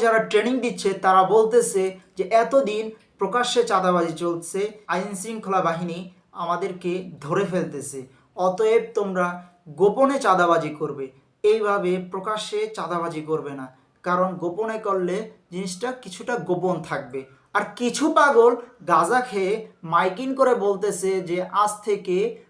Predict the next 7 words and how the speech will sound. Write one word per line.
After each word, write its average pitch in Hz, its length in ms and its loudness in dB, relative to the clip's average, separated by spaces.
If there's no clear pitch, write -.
পাঁচ 190 160 4
পার্সেন্ট 202 500 0
বেড়ে 202 240 2
গেল 202 120 2
চাঁদার 170 400 4
জন্য, 143 220 -6
আপনারা 202 360 0